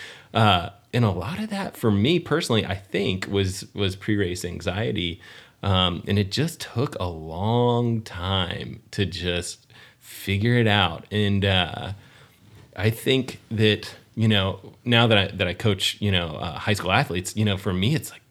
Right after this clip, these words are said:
that's one of my worries with them is, you know, "Hey, I see, you know, I see that you're amped up and that's good."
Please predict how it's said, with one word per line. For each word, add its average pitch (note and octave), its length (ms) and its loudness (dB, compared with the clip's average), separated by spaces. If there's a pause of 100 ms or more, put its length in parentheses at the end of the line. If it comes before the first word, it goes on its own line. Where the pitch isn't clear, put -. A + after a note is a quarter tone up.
(120)
that's F#2 260 -8
one A2 140 2
of A2 60 4
my F2+ 140 2
worries G2+ 380 -2
with F2+ 180 -8
them A#2+ 280 0
is, D#2+ 220 -10 (420)
you G#2+ 80 -2
know, F#2+ 100 0
"Hey, G2+ 480 4 (260)
I A2 140 -2
see, A#2 1040 2
you A2+ 140 0
know, F#2+ 180 2
I F#2+ 100 0
see A#2+ 300 2
that G#2 100 2
you're F#2+ 200 2
amped G#2 320 2
up F#2 260 2
and F#2+ 140 -4
that's F2 200 -2
good." A2 440 4